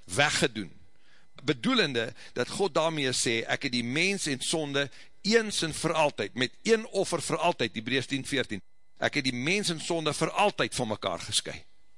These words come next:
En daarom sê God, "Omdat een vir almal gesterf het, in die proses het ek die mens en sonde geskei."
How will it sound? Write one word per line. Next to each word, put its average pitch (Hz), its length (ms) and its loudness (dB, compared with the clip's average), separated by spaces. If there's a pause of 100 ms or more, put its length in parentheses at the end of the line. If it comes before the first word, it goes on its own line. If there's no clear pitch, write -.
(400)
En 143 240 4
daarom 175 360 4
sê 147 200 0
God, 139 220 -2
"Omdat 143 340 0
een 220 260 2
vir 139 140 2
almal 180 300 2
gesterf 120 500 -2
het, - 220 -10 (1300)
in 135 160 2
die 202 160 2
proses 160 420 0
het 123 160 -4
ek 113 60 -4
die 123 100 0
mens 139 240 -2
en 120 80 -2
sonde 135 320 -2
geskei." - 420 -6